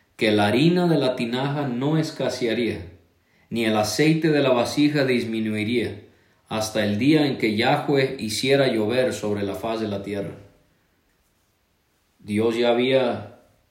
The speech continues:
de alguna manera advertido a esta mujer que venía Elías y que ella tenía que darle de comer, y ahora ella es puesta a prueba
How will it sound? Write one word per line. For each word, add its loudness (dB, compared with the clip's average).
de -8
alguna 0
manera 0
advertido 0
a 2
esta -2
mujer 0
que 0
venía -2
Elías 0
y -10
que 0
ella 0
tenía -4
que -4
darle -2
de -2
comer, -4
y -6
ahora 2
ella 2
es 0
puesta -2
a -6
prueba -2